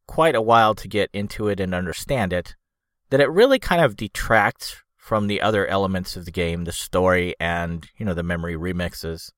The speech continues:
I mean, it makes sense, you know, in terms of she's going from point A to point B and she has to do some fighting. But really, like I said, you know, I think the elements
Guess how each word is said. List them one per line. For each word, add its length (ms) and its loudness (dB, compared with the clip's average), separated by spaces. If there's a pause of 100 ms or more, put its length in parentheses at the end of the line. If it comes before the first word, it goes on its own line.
(360)
I 80 -2
mean, 120 4
it 100 4
makes 220 4
sense, 540 -2
you 140 -2
know, 80 0
in 160 -2
terms 340 0
of 240 6
she's 220 -8
going 240 0
from 200 -10
point 300 -2
A 200 2
to 100 -8
point 240 -4
B 240 0
and 100 -4
she 140 -6
has 240 -4
to 80 -20
do 120 -4
some 200 -6
fighting. 580 0 (500)
But 140 6
really, 360 6
like 200 6
I 40 4
said, 280 0
you 80 0
know, 120 0
I 140 -2
think 380 -8
the 180 -2
elements 760 -2